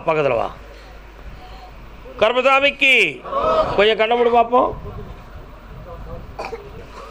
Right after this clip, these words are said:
மூன்று முறை என்னைய பார்க்க வா. மூன்றாவது முறையில உன் பிள்ளைய நல்லா ஆக்கி கொடுக்கணும். இந்தா தேய்ச்சிக்கோ. கர்மசாமிக்கு அதே தஞ்சை எல்லை, தன்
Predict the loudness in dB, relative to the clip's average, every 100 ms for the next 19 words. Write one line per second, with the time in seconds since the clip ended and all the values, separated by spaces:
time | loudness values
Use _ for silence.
0 | -14 -2 2 2 2 2 2 2 2 2
1 | 2 2 2 2 0 -2 -12 -10 -6 0
2 | 2 4 4 2 2 2 0 0 -2 -2
3 | -4 -6 -8 -10 -12 -12 -12 -14 -16 -14
4 | -14 -14 -14 -14 -14 -14 -16 -14 -12 -10
5 | -10 -10 -12 -14 -14 -16 -16 -14 -12 -12
6 | -12 -14 -16 -16 -16 -18 -2 2 4 6
7 | 6 6 4 4 4 4 2 -4 -4 -2
8 | 0 -2 -4 -8 -6 2 4 6 6 6
9 | 2 4 4 2 0 -14 -2 0 4 2
10 | 0 2 0